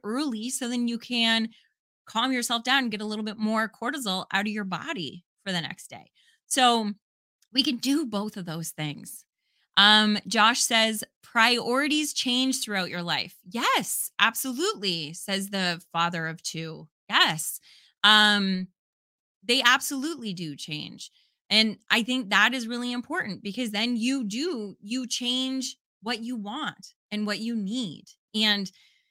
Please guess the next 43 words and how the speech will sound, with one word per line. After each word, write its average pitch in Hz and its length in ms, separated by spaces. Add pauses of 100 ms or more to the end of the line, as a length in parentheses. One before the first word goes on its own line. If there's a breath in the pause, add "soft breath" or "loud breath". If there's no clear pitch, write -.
(280 soft breath)
oh - 240
my - 300
gosh, - 200
it's - 120
so 175 120
exciting. 180 640
I 208 140
had 254 140
a 269 60
conversation 240 560
with 208 140
one 214 100
of 220 60
my 214 80
girlfriends 175 640
about 180 260
that 170 180
too. 190 340 (920 soft breath)
If 196 140
your 240 300
priorities 247 640
are 214 100
changing, 208 640
but 185 220
the 202 100
circle 233 640
that 220 200
you're 196 320
in 220 400 (320)
doesn't 233 400
change 285 600 (240 soft breath)
and 202 140
they 226 140
can't 247 340
accept - 460
you 214 260
for 208 240
where 196 240
you 196 300
are 202 220
in 180 200
your 175 180
life, 302 440